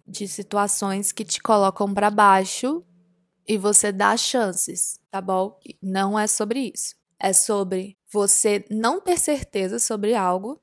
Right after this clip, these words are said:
e realmente cancelar, bloquear aquilo sem ao menos ter dado uma chance de ver se, como você se sentiria com aquilo. E ser amada tá muito dentro disso,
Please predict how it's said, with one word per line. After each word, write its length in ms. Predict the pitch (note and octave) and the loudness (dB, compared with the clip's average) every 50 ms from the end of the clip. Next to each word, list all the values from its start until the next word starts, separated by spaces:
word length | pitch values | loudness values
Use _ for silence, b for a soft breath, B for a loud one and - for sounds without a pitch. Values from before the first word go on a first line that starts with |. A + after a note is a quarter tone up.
| _ _ | _ _
e 80 | - G#3 | -8 -4
realmente 500 | A3+ A3 A3 G#3+ G#3+ A3 G#3+ - - - | -4 -4 -4 -4 -6 -8 -8 -10 -12 -10
cancelar, 640 | - - A3 A#3+ A#3+ - D4+ C#4+ B3 G#3 G3 F#3+ F3 | -6 -4 -2 -2 0 0 0 2 2 2 2 0 0
bloquear 720 | - F#3+ G3+ A3+ - - - B3 A3 G3+ G3+ A3+ B3 C#4+ _ _ | -2 -2 -2 -2 -4 -6 -4 0 2 2 2 2 0 -4 _ _
aquilo 640 | - G#3+ G#3+ - - - G#3+ G#3 G#3+ A#3 C4+ D#4+ - _ _ _ _ | -12 -10 -10 -10 -10 -6 -4 -2 -2 -2 -2 -4 -8 _ _ _ _
sem 420 | - - - - - A#3+ A#3+ C4 C#4+ | -4 0 2 2 2 2 0 0 0
ao 160 | C#4 C#4 C#4 | 0 0 0
menos 640 | B3+ A3+ G#3+ G#3 G#3 G#3 A3 B3 C4 B3+ - - - _ | -2 -2 -2 -2 -2 -4 -4 -4 -2 -2 -2 -2 -4 _
ter 280 | _ G#3+ - - - _ _ | _ -6 -6 -6 -12 _ _
dado 520 | G3 G3 G#3 G3+ G#3 A3 A3+ C4+ C4 - | -6 -2 0 0 0 0 -2 -4 -8 -8
uma 260 | - A#3 A#3+ A#3+ B3+ C4 | -10 -10 -8 -8 -6 -6
chance 720 | - - - A3+ G#3 G3+ G#3 G#3 - - - C4+ E4 F4 - _ _ _ _ _ _ _ _ _ | -6 -4 -4 -4 -4 -2 -2 -2 -2 -2 -2 -4 -8 -8 -12 _ _ _ _ _ _ _ _ _
de 180 | - F#3 G3+ G#3+ | -12 -10 -10 -8
ver 580 | G3 F#3+ G3 G3+ G3+ G3 G3+ G3+ A3 A#3+ C4 - _ _ _ _ | -8 -4 -2 -2 0 0 -2 -2 -4 -6 -10 -14 _ _ _ _
se, 160 | - - - - _ | -10 -10 -10 -10 _
como 340 | - A#3+ A3 A3 A#3+ B3 A#3+ | -2 -2 -2 -2 -2 -6 -8
você 300 | A#3 B3 A#3+ A#3 A3 A3 | -6 -6 -6 -6 -6 -6
se 80 | - | -6
sentiria 480 | - A3+ A3+ A3+ - B3 A3+ G#3 G#3 G#3 | -6 -8 -10 -10 -10 -8 -6 -6 -6 -6
com 80 | - | -8
aquilo. 380 | A3+ A3+ - - G3+ - G3 - _ _ | -12 -14 -12 -12 -14 -14 -14 -20 _ _
E 80 | A#3 A#3+ | -8 -8
ser 240 | - - - D#4 | -6 -4 0 0
amada 600 | D#4+ E4 D4 B3+ A3+ G#3+ G#3+ A3+ B3+ C4 A#3 A3 G#3+ | 2 2 2 0 0 -2 -2 -2 -2 -2 -4 -6 -8
tá 180 | - A#3 A3 | -8 -6 -6
muito 420 | A3 G#3+ G#3+ G#3 G#3 A3 B3 B3+ A#3+ | -6 -4 -6 -6 -6 -6 -6 -8 -8
dentro 380 | G3+ G3+ F#3+ F#3+ G3+ - G3+ | -6 -6 -6 -6 -8 -12 -16
disso, 560 | F#3 F#3 - - F3 E3+ - - - - F#3 | -14 -14 -14 -14 -16 -16 -16 -18 -18 -18 -20